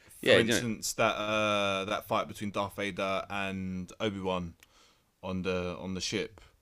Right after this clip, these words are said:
Speaker 2: They,
Speaker 1: Yeah, 'cause
Speaker 2: they
Speaker 1: someone
Speaker 2: did a
Speaker 1: did, someone redid
Speaker 2: yeah.
Speaker 1: that, didn't they? And it looks
Speaker 2: That was
Speaker 1: fucking
Speaker 2: good.
Speaker 1: wicked. Looks
Speaker 2: That was good.
Speaker 1: amazing. Yeah, yeah, yeah.
Speaker 2: And if
Speaker 1: Things
Speaker 2: Disney
Speaker 1: like that.
Speaker 2: did that themselves, it would be much better.
Speaker 1: Yeah, yeah. Things like that would be, would be so much better.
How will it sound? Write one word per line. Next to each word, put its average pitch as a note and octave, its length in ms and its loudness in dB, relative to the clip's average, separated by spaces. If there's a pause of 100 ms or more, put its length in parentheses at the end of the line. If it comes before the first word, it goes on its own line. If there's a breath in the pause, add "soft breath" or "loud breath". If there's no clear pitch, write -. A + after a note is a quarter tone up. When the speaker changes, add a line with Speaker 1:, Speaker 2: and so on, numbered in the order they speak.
(240)
Speaker 2:
They, G2+ 120 2
Speaker 1:
Yeah, G3 120 12
'cause D#3 160 6
Speaker 2:
they - 40 2
Speaker 1:
someone G3+ 240 10
Speaker 2:
did G3 160 8
a - 20 -6
Speaker 1:
did, C#3 80 0
someone F#3+ 300 10
redid E3 160 8
Speaker 2:
yeah. G2+ 100 8
Speaker 1:
that, A#2 160 10
didn't D#3 140 6
they? G#2 140 10
And B2 120 8
it B2+ 100 4
looks C#3+ 200 0
Speaker 2:
That D3+ 140 10
was - 20 4
Speaker 1:
fucking C3 160 6
Speaker 2:
good. D3 80 2
Speaker 1:
wicked. G#2 320 4
Looks - 400 -18
Speaker 2:
That D#3 80 6
was C#3+ 100 4
good. C3+ 60 6
Speaker 1:
amazing. B2+ 480 6
Yeah, C#3+ 160 12
yeah, C#3 220 12
yeah. G2 120 12
Speaker 2:
And A#2 120 2
if A2+ 80 2
Speaker 1:
Things E3 120 10
Speaker 2:
Disney D3+ 140 10
Speaker 1:
like - 80 8
that. D3 140 12
Speaker 2:
did - 80 0
that F2+ 60 0
themselves, G2+ 500 4
it F#2 60 -2
would F2+ 120 -2
be G2 80 -4
much F#2 220 -6
better. D#2 280 -6 (520)
Speaker 1:
Yeah, C#3+ 360 12 (180)
yeah. G#2+ 80 -4
Things E3 260 4
like C#3 100 10
that B2+ 160 12
would G#2 120 2
be, A2 200 4
would F#2+ 160 0
be G2+ 100 -4
so B2 240 8
much F2+ 240 -2
better. - 260 0